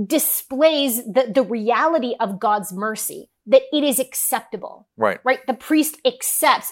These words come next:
Speaker 1: he looks at the sacrifice and he accepts the sacrifice and makes atonement for you.
Speaker 2: Right.
Speaker 1: So then, so then when Christ comes, he is both the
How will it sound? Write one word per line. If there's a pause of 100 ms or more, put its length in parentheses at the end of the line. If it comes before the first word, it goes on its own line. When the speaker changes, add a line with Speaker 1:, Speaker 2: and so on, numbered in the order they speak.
(120)
Speaker 1:
he
looks
at
the
sacrifice
and
he
accepts
the
sacrifice
and
makes
atonement
for
you.
Speaker 2:
Right. (260)
Speaker 1:
So
then, (100)
so
then
when
Christ
comes, (240)
he
is
both
the